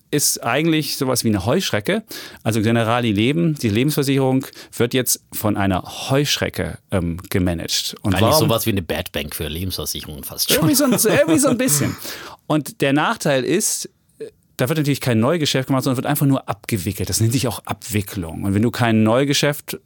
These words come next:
Speaker 1: machst und wenn du nicht gute Werbung brauchst für neue Kunden, dann wirst du natürlich so effizient wie möglich diese alten Kunden bewirtschaften.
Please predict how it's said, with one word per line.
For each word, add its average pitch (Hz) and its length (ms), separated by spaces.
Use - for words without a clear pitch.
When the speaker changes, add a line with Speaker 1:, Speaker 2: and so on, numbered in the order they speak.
Speaker 1:
machst 135 540
und 101 180
wenn 98 120
du 90 60
nicht 82 300
gute 95 220
Werbung 143 380
brauchst 123 440
für 90 160
neue 90 220
Kunden, 202 400
dann 101 140
wirst 131 120
du 139 40
natürlich 127 240
so 113 160
effizient 135 560
wie 113 60
möglich 117 500
diese 107 240
alten 113 260
Kunden 110 320
bewirtschaften. 120 680